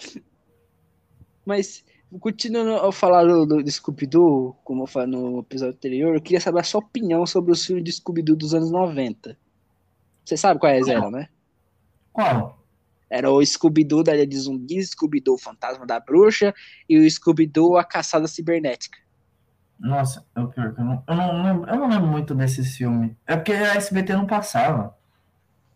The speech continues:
Speaker 1: Eu tinha o D V D, bitch.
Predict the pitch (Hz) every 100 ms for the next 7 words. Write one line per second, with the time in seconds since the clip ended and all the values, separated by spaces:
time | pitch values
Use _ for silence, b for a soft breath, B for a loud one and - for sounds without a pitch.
0 | - 147 143 - 170 156 139 151 139 151
1 | 135 127 151 151 131 _ _ 131 135 151
2 | - -